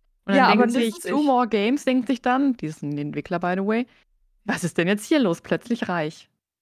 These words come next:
Speaker 2: Ja,
Speaker 1: Danke,
Speaker 2: echt mal.
Speaker 1: Divi.
Speaker 2: Na toll, ja.
Speaker 1: <laughs>
Speaker 2: Ja,
Speaker 1: Na
Speaker 2: Tiny
Speaker 1: toll.
Speaker 2: Sticker Tale Demo hab ich sogar noch, hab ich sogar noch installiert, sehe ich gerade.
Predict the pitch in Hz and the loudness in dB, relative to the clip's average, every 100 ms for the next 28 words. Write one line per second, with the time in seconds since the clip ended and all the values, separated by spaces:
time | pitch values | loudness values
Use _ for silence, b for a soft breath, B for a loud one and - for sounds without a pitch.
0 | _ 220 226 214 190 214 196 202 190 185 | _ 4 6 6 4 2 -2 0 0 2
1 | 196 165 170 - _ _ _ - 220 190 | 2 0 -4 -10 _ _ _ -2 0 2
2 | - 170 170 185 - 180 - _ _ _ | 0 0 -2 -4 -2 -2 -4 _ _ _
3 | _ 349 311 226 208 247 269 - 294 285 | _ 0 2 2 2 2 0 -4 -2 0
4 | 277 254 233 262 277 254 247 269 - 262 | 2 2 4 6 6 4 2 0 2 2
5 | 247 262 - - _ 220 240 277 262 262 | 4 2 -2 -20 _ -6 -4 0 0 0
6 | 240 - 233 233 - 185 - 170 165 180 | -4 -4 -2 -2 0 -4 -4 -6 -2 -2